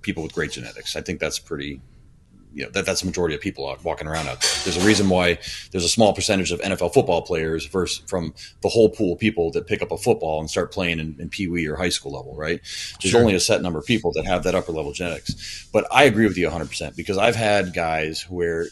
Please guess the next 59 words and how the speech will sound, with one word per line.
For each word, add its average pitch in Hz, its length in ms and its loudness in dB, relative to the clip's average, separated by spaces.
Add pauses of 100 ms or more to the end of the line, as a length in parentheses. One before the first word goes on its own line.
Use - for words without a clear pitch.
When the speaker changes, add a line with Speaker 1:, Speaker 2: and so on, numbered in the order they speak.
(120)
Speaker 1:
you 131 80 0
know, 113 60 2
you 110 80 2
try 110 140 2
to 98 80 0
do 101 100 2
the 95 80 2
typical - 340 -4
stuff. - 440 -12
You, 85 280 -8 (300)
you 87 80 -10
get 87 120 0
'em 90 100 0
in 92 80 0
the 87 80 0
off 78 200 -4
season, 71 440 -10
you 80 140 -14
run 90 160 -2
'em 87 80 -2
with 87 140 -4
a - 40 -6
sensible 85 440 -6
cycle, 76 440 -4
you 78 80 -10
try 90 180 -4
to 80 80 -4
feed 85 200 -4
'em 82 120 -4
up, 78 280 -6 (240)
and 85 80 -10
you 80 40 -10
try 92 140 -4
to 82 60 -2
feed 92 220 -4
'em 87 100 -2
up 85 140 -4
a - 40 -10
little 87 120 -2
bit 92 100 -2
more, 82 480 -2
a 80 60 -18
little 85 180 -4
bit 85 160 -6
more, 82 400 -4
and 90 120 -6
they 87 80 -2
just 85 180 -6
get 76 140 -8
fatter 82 500 -4 (140)
and 78 100 -18
flatter 82 460 -4 (280)
and 80 280 -6 (340)
look 92 180 -2
less 107 260 6
like 92 120 2
a 80 40 -4
bodybuilder, 73 580 2
actually, 57 400 -10